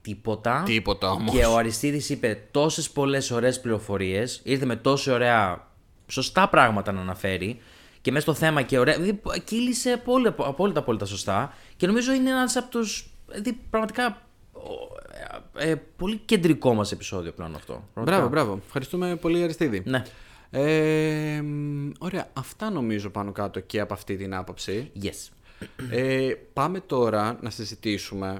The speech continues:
Speaker 2: να συζητήσουμε, τέλος πάντων, να αναφέρουμε
Speaker 1: Να αναφέρουμε.
Speaker 2: προτάσεις σας για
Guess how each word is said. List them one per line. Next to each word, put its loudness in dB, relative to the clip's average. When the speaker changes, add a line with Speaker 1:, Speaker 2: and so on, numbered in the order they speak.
Speaker 2:
να -12
συζητήσουμε, -14
τέλος -12
πάντων, -12
να -6
αναφέρουμε -2
Speaker 1:
Να -2
αναφέρουμε. 0
Speaker 2:
προτάσεις 0
σας -2
για -2